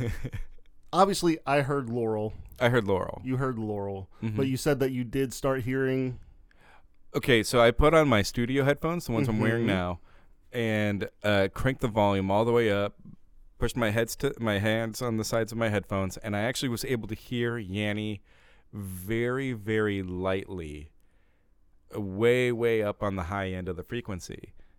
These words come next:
Speaker 1: It's 'cause I had to close my <laughs> eyes and, like, seriously fucking focus on this just to get it. And, um, uh,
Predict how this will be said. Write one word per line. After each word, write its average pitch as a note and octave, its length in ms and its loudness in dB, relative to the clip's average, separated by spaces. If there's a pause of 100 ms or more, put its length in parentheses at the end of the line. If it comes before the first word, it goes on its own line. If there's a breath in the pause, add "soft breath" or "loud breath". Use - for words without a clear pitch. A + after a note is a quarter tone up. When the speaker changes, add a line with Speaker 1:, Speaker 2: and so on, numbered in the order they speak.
Speaker 1:
It's G#2+ 160 -6
'cause B2 180 2
I A2+ 80 6
had B2+ 160 4
to G#2+ 80 -4
close C#3 340 2
my A#2+ 120 -2
<laughs> F#2 60 -4
eyes G#2+ 200 -2
and, G#2 100 -4 (160)
like, G#2 140 -2 (200)
seriously A#2+ 480 -6
fucking G#2+ 360 -4
focus G2 440 -4
on F2+ 200 -4
this G2 180 -4
just - 280 -4
to A2 60 -4
get F#2 280 -4
it. F2+ 220 -8 (640 soft breath)
And, A2 300 6
um, F#2 520 0 (1120)
uh, G#2 240 0